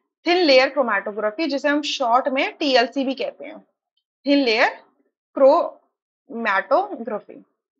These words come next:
ठीक है, तो इसमें भी क्या होता है, Adsorption technique लग रही है,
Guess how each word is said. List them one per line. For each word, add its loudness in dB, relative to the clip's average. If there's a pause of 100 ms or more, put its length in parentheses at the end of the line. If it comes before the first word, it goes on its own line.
(140)
ठीक -4
है, -8 (320)
तो 2
इसमें -4
भी 0
क्या 0
होता 2
है, 0
Adsorption -4
technique -4
लग 0
रही -2
है, -8